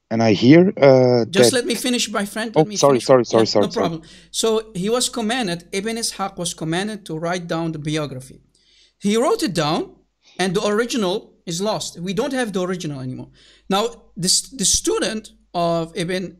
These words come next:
Speaker 2: Ishaq again took some part of it. He rewrote it. And then the student, the final student of the student of, of the student, he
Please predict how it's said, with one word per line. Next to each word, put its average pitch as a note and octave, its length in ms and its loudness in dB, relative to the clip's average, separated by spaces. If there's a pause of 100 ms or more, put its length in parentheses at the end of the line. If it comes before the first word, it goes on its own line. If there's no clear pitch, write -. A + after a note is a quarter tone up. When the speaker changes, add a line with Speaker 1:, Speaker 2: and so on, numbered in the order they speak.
(140)
Speaker 2:
Ishaq F#3+ 520 -4 (420)
again G3+ 400 -2
took - 300 -4 (1000)
some F3 240 -4
part E3 220 -2
of C#3+ 80 -6
it. F#3 220 -4
He G#3 200 0
rewrote C4+ 480 0
it. A#3+ 300 -2 (720)
And B3 180 0
then D#4 240 0
the A#3 100 -4
student, A3+ 680 -2
the G#3+ 80 -2
final D4 560 -6
student D#3+ 600 -6 (100)
of E4+ 240 -2
the F4+ 80 -10
student A#3 440 -4
of, G#3+ 220 -4 (120)
of F3 140 -4
the E3+ 80 -6
student, G3 400 -10 (440)
he C4 460 -4